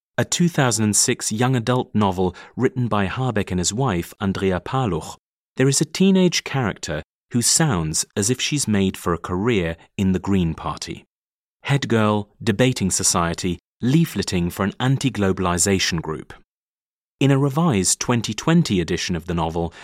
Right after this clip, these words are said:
the authors made the character a member of Fridays for Future. But the novel's narrator, a Hegel-reading teenager named Max, dismisses her as a pain in the ass. "I couldn't stand anyone who always did everything the correct way, who was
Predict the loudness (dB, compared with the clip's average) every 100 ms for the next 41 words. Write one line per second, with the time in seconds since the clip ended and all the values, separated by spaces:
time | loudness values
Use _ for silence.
0 | -6 -2 2 2 2 2 2 -2 0 -2
1 | -2 -4 -4 -4 -2 0 2 0 0 -2
2 | -4 -6 0 0 2 0 -2 -6 -8 -4
3 | -2 -2 -8 -10 _ _ _ _ _ _
4 | _ -2 2 4 4 4 2 2 2 2
5 | 0 -2 -4 -6 -6 -6 0 0 2 2
6 | 2 0 -2 -4 -2 0 0 0 -2 -4
7 | -4 -4 -2 -2 -2 -6 -6 _ _ 0
8 | 2 2 2 0 0 -2 -4 -2 -2 -2
9 | -2 -2 -2 -2 -4 -6 -6 -4 -4 -6
10 | _ _ _ _ _ _ _ -2 0 2
11 | 4 6 4 2 2 4 4 4 2 0
12 | 2 2 2 2 2 0 0 0 2 0
13 | 0 0 0 0 0 -4 -4 -2 -4 -8
14 | -16 -4 2 2